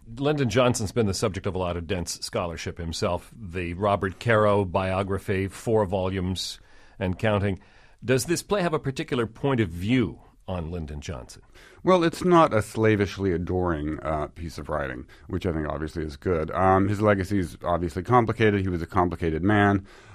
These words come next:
Speaker 2: But I think in general it's admiring because, uh, I think what you come away with is this is a president who managed against considerable odds to get things done, to get this huge and very important piece of legislation passed. And so in that way, I think it does sort of, uh, present him as a noble figure.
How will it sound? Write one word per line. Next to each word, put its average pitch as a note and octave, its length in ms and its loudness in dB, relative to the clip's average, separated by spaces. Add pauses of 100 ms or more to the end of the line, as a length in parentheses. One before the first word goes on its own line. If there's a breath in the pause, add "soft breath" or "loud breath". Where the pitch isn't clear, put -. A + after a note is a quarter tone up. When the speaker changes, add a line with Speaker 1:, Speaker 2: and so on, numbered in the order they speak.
(120)
Speaker 2:
But B2+ 160 8
I C3 80 8
think D#3+ 160 6
in A#2 80 6
general A#2 320 6
it's F2+ 100 -2
admiring F#2 560 4
because, E2+ 380 -4
uh, D#2+ 200 0
I D#2+ 120 -6
think G2 220 -4
what F2+ 100 -4
you E2+ 80 -6
come F#2 180 -2
away F#2+ 220 4
with F2+ 180 2
is D#2 240 -4 (380 soft breath)
this G#2 120 -2
is G#2+ 100 -2
a G2 40 2
president G2+ 460 4
who G2 40 4
managed F#2+ 540 4
against F#2 500 -2
considerable G#2+ 720 2
odds E2+ 520 4
to F#2+ 100 -2
get F#2 320 2 (160)
things F#2+ 260 0
done, G#2+ 340 2
to G2 100 -6
get E2+ 180 -2
this E2+ 140 -4
huge F#2 460 0
and E2+ 160 -4
very F2 160 2
important E2+ 400 -2
piece E2+ 200 -4
of D#2+ 200 -10
legislation D#2+ 680 -4
passed. F#2+ 500 -4 (400 loud breath)
And G2+ 160 0
so G2+ 260 4
in F#2+ 100 6
that G#2 160 6
way, F2 160 6
I E2 40 4
think F2 220 -2
it E2 80 -2
does F2 200 2
sort E2+ 180 0
of, D#2 160 -2
uh, D#2 240 0 (260)
present G2 300 2
him E2 80 2
as D#2+ 100 -2
a E2+ 60 2
noble E2 360 0
figure. D2+ 440 -8